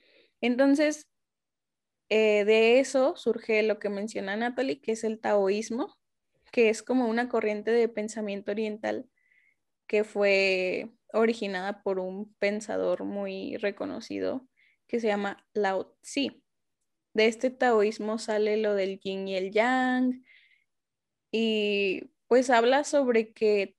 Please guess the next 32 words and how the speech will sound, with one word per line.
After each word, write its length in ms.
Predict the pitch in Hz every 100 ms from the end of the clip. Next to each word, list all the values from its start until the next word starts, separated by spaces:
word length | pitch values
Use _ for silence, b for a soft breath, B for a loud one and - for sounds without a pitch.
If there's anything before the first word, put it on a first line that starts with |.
| -
todos 380 | 277 302 320
los 160 | 311 262
elementos 500 | 220 214 202 220 247
del 180 | 269 262
universo 840 | 214 196 190 202 233 - 330 480 _ _
están 440 | 233 233 214 208
vinculados 760 | 214 240 233 202 196 202 196 -
entre 340 | 208 208 208 226
sí. 320 | 320 359 _ _ _ _ _ b b b b _ _ _ _ _ _ _ -
Y 100 | 220
que 80 | 214
a 60 |
la 180 | 202 202
vez 300 | 202 208 226
que 280 | - 262 247
nosotros 640 | 226 220 214 - 226 233
som-, 120 | 226 220
a 100 | 240
la 120 | 294
ve-, 140 | 311
o 80 | -
sea, 140 | 269 240
nosotros 440 | 247 285 349 359
estamos 360 | 285 247 277 277
vinculados 760 | 262 240 214 208 208 254 262
todos 540 | - 220 233 269 - -
entre 280 | 233 220 208
nosotros 580 | 196 220 220 - 285 277
y 80 | 233
con 100 | 214
el 120 | 202
universo, 680 | 196 214 214 214 240 339